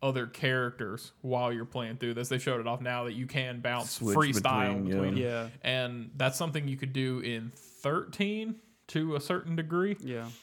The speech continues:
Speaker 1: And it's not something you could do in fifteen.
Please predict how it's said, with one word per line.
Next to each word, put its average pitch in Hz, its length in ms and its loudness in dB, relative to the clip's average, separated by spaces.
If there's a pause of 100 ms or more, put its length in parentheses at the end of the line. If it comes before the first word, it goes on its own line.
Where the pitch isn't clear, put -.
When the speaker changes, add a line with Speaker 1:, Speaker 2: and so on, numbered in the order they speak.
(200)
Speaker 1:
And 131 340 -2
it's 131 160 -6
not 135 260 2
something 131 300 0
you 123 100 -4
could 127 140 -4
do 117 160 0
in 107 80 -6
fifteen. 107 560 -4